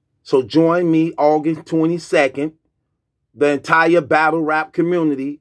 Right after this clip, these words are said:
on every level, from battle rappers to bloggers to, uh, uh, uh, league owners to supporters. Join me on the Battle Truth platform August twenty-second,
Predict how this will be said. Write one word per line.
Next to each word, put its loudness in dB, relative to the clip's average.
on -4
every 0
level, -2
from -2
battle 2
rappers 0
to -4
bloggers -2
to, -4
uh, -2
uh, 0
uh, -8
league -2
owners -2
to 2
supporters. 0
Join 0
me -2
on 0
the 0
Battle 0
Truth -4
platform -2
August 0
twenty-second, 0